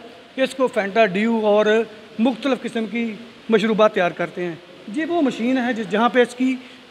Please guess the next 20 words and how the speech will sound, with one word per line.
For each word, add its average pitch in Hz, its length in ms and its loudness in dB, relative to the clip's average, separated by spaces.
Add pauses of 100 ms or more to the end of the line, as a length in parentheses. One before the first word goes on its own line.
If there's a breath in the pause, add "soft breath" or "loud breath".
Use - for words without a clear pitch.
(380)
मिक्सिंग 294 360 4
की 240 140 0
जाती 175 320 0
है, 147 180 -6 (460)
लेकिन 226 260 2
अफसोस 220 520 2 (1080)
महकमा 285 380 4
फूड 233 200 -2
डिपार्टमेंट 170 520 -2 (1040)
किस - 200 -2
तरह 294 240 6
बेबस 247 380 2
हो 208 100 2
चुका 226 280 -4
है, 196 140 -2 (680)
किस - 180 -2
तरह 277 140 4
उसकी 269 320 2
नालायकी 196 580 0
है 190 260 2